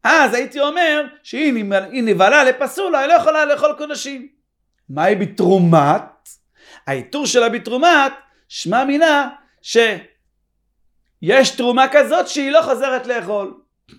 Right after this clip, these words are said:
היינו אמורה מן הקודשים. טוב, אז בכל הדרשה הזאת, בסוף אשכחן, כהנת.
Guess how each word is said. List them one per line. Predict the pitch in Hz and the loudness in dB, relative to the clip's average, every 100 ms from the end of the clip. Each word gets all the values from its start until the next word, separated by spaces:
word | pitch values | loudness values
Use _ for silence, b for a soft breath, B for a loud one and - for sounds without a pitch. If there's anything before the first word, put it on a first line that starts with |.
| _ 240 | _ 0
היינו | 320 311 269 254 | 2 2 4 4
אמורה | 233 233 262 | 2 2 2
מן | 247 | 0
הקודשים. | 233 233 226 - 180 165 160 175 _ _ _ _ _ _ _ _ _ _ _ _ | -8 -8 -8 -10 -12 -16 -18 _ _ _ _ _ _ _ _ _ _ _ _ _
טוב, | - - _ _ _ _ _ _ _ _ | -16 -16 _ _ _ _ _ _ _ _
אז | 131 | -18
בכל | 131 135 254 220 | -8 -2 -2 -2
הדרשה | 170 143 202 | -4 -6 -6
הזאת, | 160 170 254 190 | -4 0 0 0
בסוף | 151 233 233 - | -6 -4 -4 -2
אשכחן, | 220 208 160 185 254 277 233 b b - | -4 -4 -8 2 2 2 -4 b b 0
כהנת. | 285 320 320 285 - | 4 4 2 -4 -12